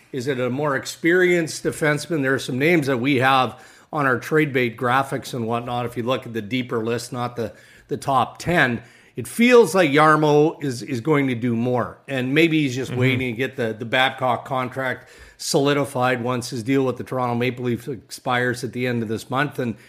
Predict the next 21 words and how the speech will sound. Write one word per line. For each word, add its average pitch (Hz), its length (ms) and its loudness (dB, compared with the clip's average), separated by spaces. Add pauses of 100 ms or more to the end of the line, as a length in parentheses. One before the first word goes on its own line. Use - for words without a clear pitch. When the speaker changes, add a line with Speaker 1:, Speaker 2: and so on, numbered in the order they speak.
(200)
Speaker 1:
then 139 180 2
they 131 80 2
get 127 160 2
into 131 220 0
the 117 80 -2
more 117 240 0
heavier 113 400 -4
lifting. 120 420 -4
But 107 200 -8 (220)
I'd 120 140 -10
keep 160 180 -2
an 143 100 2
eye 135 220 4
on 120 180 -2 (140)
Columbus 127 540 -4
and 117 140 -6
what 117 160 -4
they 127 140 -4
might 107 320 -4
do 101 180 -10
there. 98 240 -12